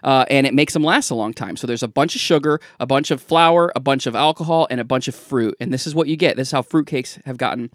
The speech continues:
popular. So the sixteen hundreds, uh, sugar got cheap. They got fruit that got cheap. And so this basically just kind of, it, it created itself, because why wouldn't it?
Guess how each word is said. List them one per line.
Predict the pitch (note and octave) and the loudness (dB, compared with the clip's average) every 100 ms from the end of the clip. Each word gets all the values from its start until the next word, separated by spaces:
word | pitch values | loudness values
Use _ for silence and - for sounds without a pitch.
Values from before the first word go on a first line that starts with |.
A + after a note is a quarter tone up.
| _ _ - | _ _ -8
popular. | B2 A2+ C#2+ D#2 - _ | -8 -6 -12 -14 -18 _
So | - C3 | -6 -4
the | B2+ | -2
sixteen | - - G3 | -2 -2 -4
hundreds, | C#3+ C#3 B2+ B2 - - - - | 0 0 0 -4 -10 -16 -14 -2
uh, | B2+ A#2 - - | 0 0 -4 -10
sugar | - F#3 E3 F3 F3+ _ _ _ _ - | 0 2 4 2 0 _ _ _ _ -4
got | B2+ | -4
cheap. | - F3 F3 - _ _ _ _ | -2 -4 -4 -12 _ _ _ _
They | B2+ | -8
got | A2 G2+ | -6 -8
fruit | - F3 F3+ - | 0 4 4 2
that | A#2 - | -10 -10
got | B2+ - | -12 -6
cheap. | E3 E3+ - - | -4 -4 -6 -10
And | C3 | -6
so | |
this | C#3 E3+ - | -4 -4 0
basically | E3+ - D#3 | -2 0 -6
just | D3 - | -6 -4
kind | C#3 | -4
of, | B2 - _ _ | -4 -10 _ _
it, | C#3 - | -6 -4
it | C#3 | -6
created | - D#3 D#3+ B2 | 0 2 2 -2
itself, | - - C3+ - - | -6 -4 -6 -8 -16
because | - B2+ | -12 -8
why | B2 | -6
wouldn't | B2+ C3+ | -4 -6
it? | - | -10